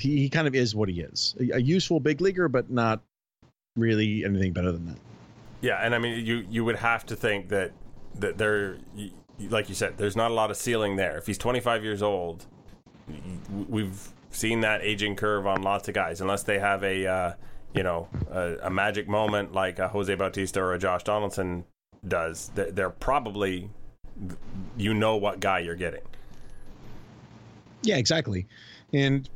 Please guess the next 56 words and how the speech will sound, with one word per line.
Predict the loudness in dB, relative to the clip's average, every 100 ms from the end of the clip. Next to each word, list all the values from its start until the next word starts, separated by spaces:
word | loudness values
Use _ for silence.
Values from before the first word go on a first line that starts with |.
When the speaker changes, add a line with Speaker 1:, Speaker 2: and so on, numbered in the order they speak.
| 0
Speaker 1:
you | 4
know, |
what | 6 6
he's | 6 4
get, | 2 2
what | 2 2
you |
are | 2
getting, | 4 2
Brandon | 2 2 2
Drury | 4 4 4
is | 4
a | 2
good | 2 2 2
baseball | 2 0 -2 0
player, | 2 2
and | 4
he's | 4
someone | 4 2 4
you | 4
want | 4 4 4
to |
have | 4 4
on | 4
your | 4
roster. | 4 4
I | 4
wanted | 4 4 4
the |
Jays | 4 2
to | 2
go | 2 2
after | 2 0
him | 0 2
in | 4
the |
offseason, | 4 4 2 0 0 0
but | 0
then | 2
they | 2
got | 0
Solarte | 0 2 2 4 2
and | 4
Diaz | 4 4 2
and | 2
didn't | 0 2
matter | 2 4 2
so | 0
much. | -4 -6 -6 -8 -8 -10 -12 -12 -14 -12 -2
And | 2
they | 2
still | 4 2
have | 2 2
Solarte | 2 2 4 2
and | 0 2
Diaz. | 4 2 2 0